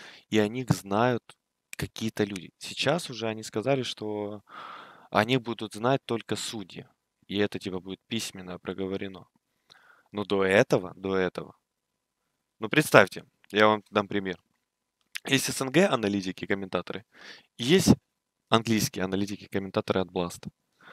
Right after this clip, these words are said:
У этих есть информация о всём. О том, как команда общается, насколько они чётко говорят информацию. Может, они нервничают, может, они кричат,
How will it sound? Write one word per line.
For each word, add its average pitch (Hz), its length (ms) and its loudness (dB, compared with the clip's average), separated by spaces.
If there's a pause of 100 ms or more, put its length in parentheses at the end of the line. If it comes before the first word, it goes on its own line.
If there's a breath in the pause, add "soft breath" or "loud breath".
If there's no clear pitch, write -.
(160 loud breath)
У 120 100 6
этих 143 300 10
есть 180 180 10
информация 113 800 4
о 107 100 6
всём. - 520 -2 (320 soft breath)
О 95 100 4
том, 123 200 2
как 98 160 2
команда 98 340 2
общается, 95 600 2
насколько 92 400 -4
они 95 160 -4
чётко 101 320 -8
говорят 92 380 2
информацию. 92 600 -4
Может, 104 260 -8
они 104 180 -6
нервничают, 101 500 -4
может, 98 280 -8
они 104 120 -6
кричат, 101 460 -4